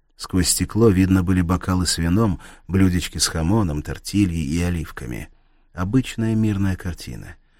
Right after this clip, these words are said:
Мужчины в галстуках с ослабленным узлом,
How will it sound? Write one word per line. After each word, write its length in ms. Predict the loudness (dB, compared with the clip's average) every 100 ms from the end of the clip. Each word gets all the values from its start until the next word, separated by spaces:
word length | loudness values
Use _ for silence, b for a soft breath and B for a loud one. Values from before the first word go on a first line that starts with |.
| _ _
Мужчины 580 | 4 4 6 6 6 6
в 80 | 2
галстуках 680 | 2 2 0 -4 -6 -6
с 80 | -2
ослабленным 600 | -2 0 0 2 2 2
узлом, 500 | 0 0 0 0 -2